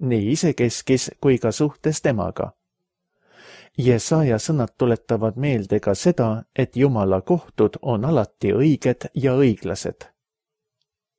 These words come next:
Tasub meeles pidada, et kui Piiblis räägitakse mõõtmisest või kaalumisest,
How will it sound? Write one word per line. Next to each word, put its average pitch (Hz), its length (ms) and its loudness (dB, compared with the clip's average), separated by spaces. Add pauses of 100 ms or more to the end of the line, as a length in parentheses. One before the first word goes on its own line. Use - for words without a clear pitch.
(2250)
Tasub 139 380 0
meeles 143 420 2
pidada, 120 540 0 (120)
et 139 260 0
kui 113 220 4
Piiblis 135 540 0
räägitakse 120 760 -2
mõõtmisest 117 960 0
või 117 260 0
kaalumisest, 127 960 0